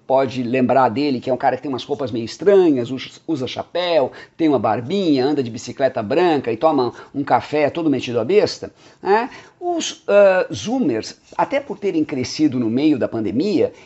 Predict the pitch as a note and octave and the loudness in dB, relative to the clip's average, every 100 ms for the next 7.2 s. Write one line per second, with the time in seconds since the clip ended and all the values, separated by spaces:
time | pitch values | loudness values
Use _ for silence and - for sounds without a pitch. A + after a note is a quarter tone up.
0 | _ F#3 A#3+ C#4 A#3+ - G#3 A3 A#3+ B3+ | _ -4 0 0 0 -2 0 2 2 0
1 | B3 A3+ A3+ G#3 F#3+ F#3 F3 E3+ - D#3 | 0 -4 -4 -2 -2 -2 -2 -4 -4 -2
2 | E3 E3 D3+ - F#3 F3+ F3 - F#3 E3+ | 0 0 -2 -4 -2 -2 -4 -6 -6 -2
3 | D#3+ C#3+ D#3+ D#3 D3+ D#3+ - - D3 G2+ | 2 4 4 2 -4 -4 -4 -4 -2 -2
4 | F2 - - - D4 D4+ D4 D4+ - C4+ | -6 -14 -20 -6 0 0 0 -4 -4 -6
5 | B3+ G#3 A3+ G3 G3+ E3 F3 F#3+ F#3+ F#3+ | -4 -4 -2 -4 -2 -4 -2 -4 -4 -4
6 | F#3 G#3 G#3+ A3+ G#3 F3+ F#3 A#3+ - D3+ | -2 -2 -4 -6 -8 -6 -6 -6 -2 0
7 | B2+ - | 0 -6